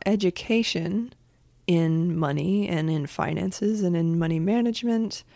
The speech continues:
uh, has been very helpful for me. There was a long period of time, even with me thinking about, you know,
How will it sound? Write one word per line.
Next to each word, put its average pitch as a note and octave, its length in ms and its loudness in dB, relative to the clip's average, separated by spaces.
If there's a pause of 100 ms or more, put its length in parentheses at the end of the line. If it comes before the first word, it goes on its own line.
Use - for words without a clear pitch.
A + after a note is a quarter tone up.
(640)
uh, F3+ 220 -2
has F3+ 200 -2
been F3 280 0
very D#3+ 260 0
helpful F#3 640 -4
for - 180 -4
me. F#3+ 300 2
There G3+ 160 2
was G3+ 160 4
a F#3+ 60 4
long A3+ 280 2
period G#3 280 4
of F#3 100 -6
time, F3+ 400 0
even A#3 300 -2
with A3+ 180 0 (300)
me G3+ 280 4
thinking G#3 380 0
about, F#3 460 0 (520)
you - 120 -6
know, - 120 -8